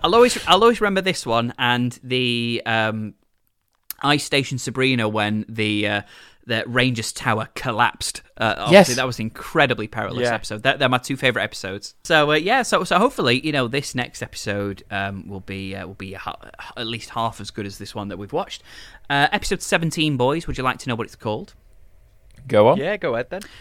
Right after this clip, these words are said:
Speaker 1: It's called Salem's Daughter. What the hell do you think it's about?
Speaker 2: Oh, well, I'm straight away
Speaker 3: Ooh.
Speaker 2: giving it five for progression. Salem has a daughter. This is a,
Speaker 1: Mm-hmm.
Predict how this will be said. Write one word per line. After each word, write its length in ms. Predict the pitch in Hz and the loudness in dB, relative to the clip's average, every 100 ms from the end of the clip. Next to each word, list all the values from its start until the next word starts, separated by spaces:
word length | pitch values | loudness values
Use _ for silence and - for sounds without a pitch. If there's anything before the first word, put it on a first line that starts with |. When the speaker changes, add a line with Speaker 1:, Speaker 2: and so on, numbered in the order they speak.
| - - | -20 -14
Speaker 1:
It's 200 | - - | -12 -12
called 640 | - 285 254 107 123 - - - | 0 4 4 2 -2 -8 -20 -16
Salem's 800 | - - - 208 233 233 226 143 | -10 -8 -2 0 0 2 0 2
Daughter. 580 | 170 233 247 - 90 - - - - _ - | 2 4 2 -2 -6 -10 -20 -20 -20 _ -12
What 140 | 226 | -8
the 100 | 92 | -6
hell 280 | - 160 220 | -4 -4 -4
do 80 | 220 | -4
you 60 | |
think 200 | 202 185 | -4 -4
it's 120 | - | -4
about? 300 | 170 151 123 139 | -4 -4 -2 6
Speaker 2:
Oh, 600 | 123 147 190 113 95 - - - - - | 8 8 8 6 2 -4 -18 -20 -2 12
well, 200 | 147 147 | 12 12
I'm 100 | 131 | 8
straight 220 | - 226 | 10 12
away 80 | 190 | 12
Speaker 3:
Ooh. 40 | |
Speaker 2:
giving 140 | 170 | 10
it 100 | 156 | 6
five 280 | - 180 196 | 10 12 12
for 100 | 143 | 8
progression. 560 | 127 135 131 - 123 156 | 0 4 4 4 -6 -8
Salem 320 | - 165 190 | -2 0 2
has 120 | 151 | 2
a 60 | 131 | 2
daughter. 480 | 143 208 170 139 196 - - - - - | 4 4 4 -2 -2 -12 -20 -20 -20 -12
This 160 | 151 104 | -6 -4
is 160 | 123 | 0
a, 40 | 123 | 2
Speaker 1:
Mm-hmm. 240 | 123 | 2